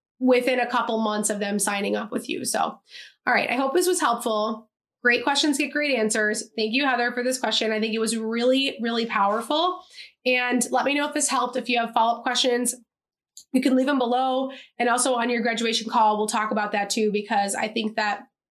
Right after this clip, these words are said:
like I said, I have some ideas for you with some campaigns that you can run based on what you were sharing and based on what I know about you. So, all right. Woo! And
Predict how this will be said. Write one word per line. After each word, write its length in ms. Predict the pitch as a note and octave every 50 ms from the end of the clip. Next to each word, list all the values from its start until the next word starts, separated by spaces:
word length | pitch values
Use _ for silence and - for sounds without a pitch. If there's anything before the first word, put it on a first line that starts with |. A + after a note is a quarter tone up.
| _ _ _ _ _ _ _ _ _
like 140 | B3+ B3+ B3
I 60 | A#3+
said, 160 | A3+ A#3 G#3+
I 40 | G#3
have 160 | A3 A#3 A3+
some 160 | A#3 C4+ C4+
ideas 460 | A#3+ A#3 A#3+ A#3 - G#3+ G#3+ A3+ A3+ A3+
for 100 | - A#3+
you 200 | A3+ G#3+ G3+ G3
with 120 | G#3 G#3+
some 140 | - A3+ G#3+
campaigns 460 | - A3 G3+ G#3 G3+ A3 G3 G#3 G3
that 80 | A3 A3
you 100 | A#3+ A#3+
can 160 | C4 B3+ C4
run 240 | C4 C4 C4+ C4 - - - _ _ _
based 220 | - A#3 A#3 A#3 B3+
on 120 | A#3+ A#3
what 100 | A3+ A3
you 160 | A3+ A3 G#3+
were 80 | G#3+ G#3+
sharing 320 | G#3 - A3+ G#3+ A3 A#3
and 100 | A#3+ A3+
based 180 | G#3 G#3 G#3+ -
on 80 | A3 G#3
what 100 | G3+ G#3
I 60 | G#3
know 140 | G3+ G3 G3+
about 300 | G3+ A3 A#3 B3 B3 -
you. 180 | D4+ D4+ D#4 D4+ - _ _ - - - _ _
So, 440 | - - B3+ A#3 A3 A3 G#3 - _ _ _ _ _ _ _ _ _ _ _ _ _ _
all 120 | - C4 C4
right. 340 | C4+ D#4+ G4+ G4 - - - _ _ _ _ _ _ _ _ _ _ _ _ _ _ _ - C5 C#5 D5 D#5+ D#5+ D#5+ D5+ B4 G4+
Woo! 240 | D4+ B3 B3+ C4+ - _ _ _
And 440 | - D#4 D#4+ D4+ C#4 C4+ C4 C4+ C4